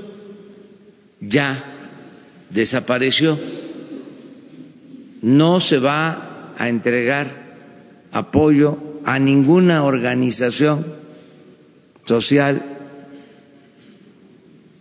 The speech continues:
ni a ninguna organización de la llamada sociedad civil o a las organizaciones no gubernamentales.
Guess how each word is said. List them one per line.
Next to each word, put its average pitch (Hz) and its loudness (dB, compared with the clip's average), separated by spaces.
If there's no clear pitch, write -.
ni 165 4
a 135 -2
ninguna 147 4
organización 123 0
de 143 2
la 123 0
llamada 135 0
sociedad 123 -2
civil 127 0
o 135 4
a 139 2
las 135 0
organizaciones 131 0
no 160 6
gubernamentales. 131 2